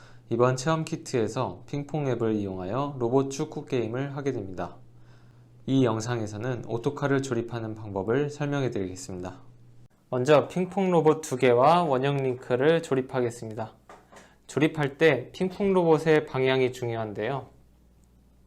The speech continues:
방향이 올바르지 않으면 링크를 서로 끼울 수 없게 되거나 전진 명령을 내렸는데 후진을 하게 되는 등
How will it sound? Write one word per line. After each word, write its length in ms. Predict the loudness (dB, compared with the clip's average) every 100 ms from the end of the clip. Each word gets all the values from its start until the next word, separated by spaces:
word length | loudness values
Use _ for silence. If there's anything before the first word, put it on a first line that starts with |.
| _ _ _ _ -20 _
방향이 440 | 0 4 6 6
올바르지 540 | 6 6 6 6 4 4
않으면 600 | 2 0 0 0 0 -4 -6
링크를 460 | -2 -2 2 2
서로 320 | 4 2 2 4
끼울 240 | 4 4
수 160 | 4 0
없게 260 | 2 0
되거나 640 | 2 0 0 0 0 0 -6
전진 440 | -4 -2 0 0
명령을 400 | 2 2 2 0
내렸는데 540 | 0 0 -2 -2 0 0
후진을 840 | 0 -2 0 2 0 -2 -2 -2
하게 240 | 0 0
되는 300 | 0 -2 -2
등 280 | 0 -2 -2